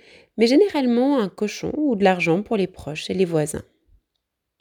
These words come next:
On comprend ainsi que la présence des touristes apporte un stock non négligeable de cigarettes,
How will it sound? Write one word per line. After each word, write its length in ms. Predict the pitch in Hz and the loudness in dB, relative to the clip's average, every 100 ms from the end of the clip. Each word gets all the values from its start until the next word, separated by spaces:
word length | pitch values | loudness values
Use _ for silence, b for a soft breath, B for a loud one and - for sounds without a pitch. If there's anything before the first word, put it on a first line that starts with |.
| _ _ _ _ _ _ B B B B - | _ _ _ _ _ _ B B B B -2
On 120 | 160 | 0
comprend 400 | 165 156 - 214 | 2 0 0 0
ainsi 520 | 185 165 - 196 - B B B _ | 0 -4 -2 0 0 B B B _
que 100 | - | -2
la 120 | 208 | -2
présence 340 | - 202 190 185 | 0 0 0 0
des 100 | 175 | -2
touristes 420 | 165 156 175 - | -4 -4 -4 -4
apporte 360 | 185 185 185 170 | -6 -6 -6 -8
un 60 | |
stock 300 | - 143 - | -6 -6 -2
non 240 | 180 269 370 | 2 6 6
négligeable 480 | 202 165 151 156 | 2 -2 -2 -2
de 120 | 160 226 | 0 0
cigarettes, 760 | - 165 147 151 151 _ | -2 -4 -4 -6 -12 _